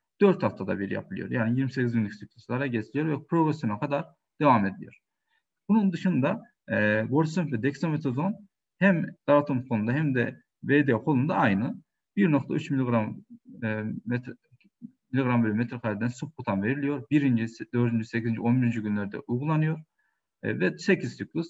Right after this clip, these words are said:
uygulanıyor. Dexamethasone da yirmi miligram oral olarak ve I V olarak veriliyor. Birinci, ikinci, dördüncü, beşinci, sekiz, dokuz, on bir, on ikinci günlerde sekiz siklus boyun-, boyunca her iki gruba aynı şekilde, e,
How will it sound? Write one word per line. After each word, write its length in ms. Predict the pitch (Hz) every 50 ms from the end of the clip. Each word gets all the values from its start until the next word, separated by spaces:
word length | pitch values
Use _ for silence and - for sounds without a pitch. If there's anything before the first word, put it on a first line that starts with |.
| - -
uygulanıyor. 640 | - 135 131 110 104 95 92 101 127 156 156 156
Dexamethasone 680 | 185 190 185 190 180 151 143 131 131 123 123 123 135 147
da 140 | 180 185
yirmi 440 | 180 139 151 160 170 160 151 135 113
miligram 640 | - - 113 107 101 101 98 101 101 101 101 - _ _ _ _ _ - -
oral 260 | - 135 135 143 127
olarak 240 | 113 101 98 101 98 - _ _ _ _ _ -
ve 60 | 117
I 300 | 113 107 117 120 123 120
V 40 | 117
olarak 320 | 110 107 110 113 - -
veriliyor. 440 | 147 156 151 131 139 147 139 120 117
Birinci, 340 | 147 151 151 135 117 110 120
ikinci, 520 | 123 - 135 123 107 98 110 117 - - _ - -
dördüncü, 340 | 131 127 127 127 120 113 110
beşinci, 400 | 120 117 - 120 107 101 110 117
sekiz, 420 | - - 131 127 127 131 117 113
dokuz, 220 | 120 117 123 131 127
on 200 | 123 131 135 127
bir, 40 |
on 180 | 117 113 120 120
ikinci 260 | 117 - 120 110 107
günlerde 560 | 104 104 101 101 104 104 101 - 135 165 185 - _ _ _ _ _ _ _
sekiz 380 | - - 190 190 190 - -
siklus 360 | - 123 113 - - 117 107 - -
boyun-, 340 | - 156 160 147 135 127 120 -
boyunca 640 | - 113 123 143 156 156 131 107 107 120 - - - _ _ _ _ _ _ -
her 120 | 214 208
iki 220 | 185 202 196 -
gruba 520 | 147 135 123 110 107 131 170 190 - - _ _
aynı 240 | - - 196 135 107
şekilde, 540 | - - 104 98 113 117 135 175 185 185 - _ _ _ _ _ _ _ - -
e, 380 | 110 104 104 104 107 107 107